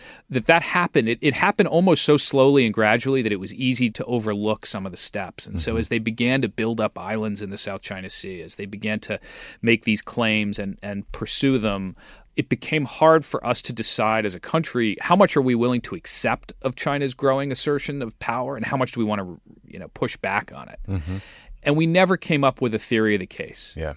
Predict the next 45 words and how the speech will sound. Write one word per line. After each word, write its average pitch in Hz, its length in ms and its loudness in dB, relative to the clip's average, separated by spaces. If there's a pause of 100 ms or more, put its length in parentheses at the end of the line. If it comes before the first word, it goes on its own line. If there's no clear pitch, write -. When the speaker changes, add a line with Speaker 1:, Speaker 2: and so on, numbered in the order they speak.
Speaker 1:
We 127 140 4
never 139 420 4
had 104 580 0 (280)
a - 60 -6
fully 127 500 2
realized 104 580 2
idea 101 520 -4
of, 95 260 -12
okay, 117 320 0
this 107 360 2
is 151 140 4
okay, 110 600 2 (200)
but - 200 -8
this 117 200 0
is 107 140 -4
not 98 280 -2
okay. - 440 -12
And 117 100 -6
so 139 200 4
as 123 140 2
a 120 60 0
result, 127 400 4
our 113 120 2
policy 131 540 -4
was 101 200 -4
sort 139 260 4
of 113 320 4 (880)
at 120 140 2
cross 117 320 4
purposes. - 640 0
And 123 220 0
I'll 117 100 2
give 127 140 2
you 123 80 4
one 117 160 4
example. 104 480 -2
When 107 160 -4
they 110 480 0
created 131 440 8
the 110 280 4
Asian 131 300 4
Infrastructure 113 560 -2
Investment 92 480 -8
Bank, - 340 -16
which - 340 -8